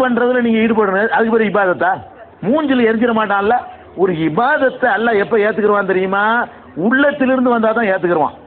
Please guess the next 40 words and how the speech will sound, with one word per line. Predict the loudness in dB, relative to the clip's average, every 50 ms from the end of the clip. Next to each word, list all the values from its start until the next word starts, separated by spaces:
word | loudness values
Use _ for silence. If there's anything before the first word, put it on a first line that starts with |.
| -20 -16 -8 -4 -4
கண்டிப்பா | -2 0 2 2 2 0 0 -2 -2 -2 -2 0 0
இந்த | 0 0 0
மாதிரி | 0 0 0
ருக்குல | -2 -2 0 0 0
இருந்துகிட்டு | 0 2 0 0 2 2 2 2 0 -2 -4 -10 -6
பத்து | -4 -4 -2 -2 0 0
தடவை | 2 2 2 0 0
சுப்ஹானல்லாஹி | -2 -2 0 0 0 0 0 0 0 0 2 2 2 2
வல்ஹம்துலில்லாஹி | 2 2 0 0 0 -2 -2 0 -2 -2 -2 -4
சொன்னீங்கன்னு | -4 -4 -4 -4 -2 -2 -2 -2 -2
சொன்னா | -2 0 0 0 0 -2 -4 -8 -12 -8
நீங்க | -6 -2 0 0 2
ருக்குவே | 2 0 0 0 0 0 0 0
செய்ய | 0 0 0 0
மாட்டீங்க. | 0 0 0 0 0 0 0 -2 -4 -10 -14 -12
இப்படி | -8 -4 -2 -2
ருக்கு-, | -2 -2 -2
இப்படி, | -4 -4 -4
இப்படி, | -4 -4 -4
இப்படி | -2 0 0 0
என்றான், | 0 -2 -4 -6 -8 -14 -20 -20 -20 -20 -20
இப்படி, | -14 -8 -6 -6
இப்படி | -4 -4 -4 -2
நான் | 0 0
பார்த்திருக்கிறேன். | 0 0 0 -2 -2 -4 -6 -8 -10 -8
பாருங்களா, | -4 -4 -2 0 0 0 0 0 -2 -2 -4 -8 -14 -12 -8
அஞ்சு | -4 -2 -2 0 2 2
விரலும் | 2 2 2 2 0
இப்படி, | 0 0 0 0
இப்படி | 0 0 0
மடிச்சு, | -2 -2 -2 0 -2
மடிச்சு | 0 0 0 0 0
எண்ணி | 2 0 0
முடிக்கிறதுக்கு | 0 0 0 0 0 2 2 0 0 0 0 0 -2 -2 -8 -10 -4
இதுக்கு | 0 0 2 2 2 2
பேர் | 2 2 2 2
தொழுகையா? | 2 2 2 2 2 2 2 2 0 0 -4 -10 -18 -20 -20 -20 -18 -8 -6
ஹதீஸும் | -4 -4 0 0 0 2 2 2 2 2
சரியா | 2 2 2 0 0 0 0
இல்ல | 0 0 0